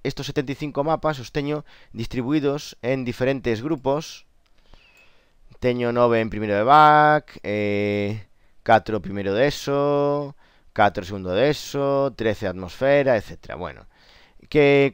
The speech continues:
en que consiste isto? Consiste en que se eu teño un mapa, como é neste caso, vale? Se eu pincho aquí,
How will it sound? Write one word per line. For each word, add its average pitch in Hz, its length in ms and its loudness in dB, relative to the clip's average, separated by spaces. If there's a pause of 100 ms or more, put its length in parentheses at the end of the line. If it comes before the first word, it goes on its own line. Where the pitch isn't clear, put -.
(140)
en 127 80 -6
que 139 100 -2
consiste 123 380 -6
isto? 78 320 -12
Consiste 139 420 -8
en 135 140 -6
que 139 240 -2 (240)
se 117 240 -2
eu 127 160 -2
teño 113 400 -2 (880)
un 143 240 -2
mapa, 139 320 2
como 101 340 -6
é 117 140 -2
neste 113 260 -4
caso, 139 540 -2 (720)
vale? 120 420 2
Se - 240 -8
eu 117 140 0
pincho 107 320 -6
aquí, 147 340 -4